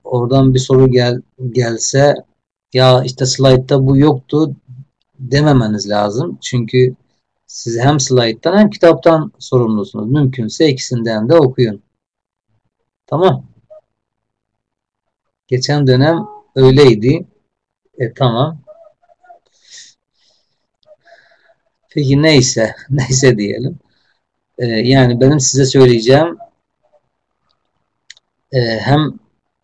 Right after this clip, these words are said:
kitaptan okumaya çalışın, hem slaytlara bakın. Slaytlarda, e, çok bilgi vermeye çalıştım. Önemli bilgileri vermeye çalıştım. Hatta slaytta olup,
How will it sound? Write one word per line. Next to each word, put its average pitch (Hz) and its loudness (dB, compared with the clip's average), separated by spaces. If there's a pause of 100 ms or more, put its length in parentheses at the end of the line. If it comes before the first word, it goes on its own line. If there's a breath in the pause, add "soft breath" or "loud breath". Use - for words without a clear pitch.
(100)
kitaptan 131 0 (320)
okumaya 117 -4
çalışın, 151 -6 (640)
hem 143 -2
slaytlara 120 0
bakın. 107 -4 (360)
Slaytlarda, 131 2 (120)
e, 120 0 (1300)
çok 135 0
bilgi 127 0
vermeye 131 4
çalıştım. 127 -4 (260)
Önemli 127 2
bilgileri 127 2
vermeye 123 0
çalıştım. 123 -4
Hatta 143 -2
slaytta 135 2
olup, 165 2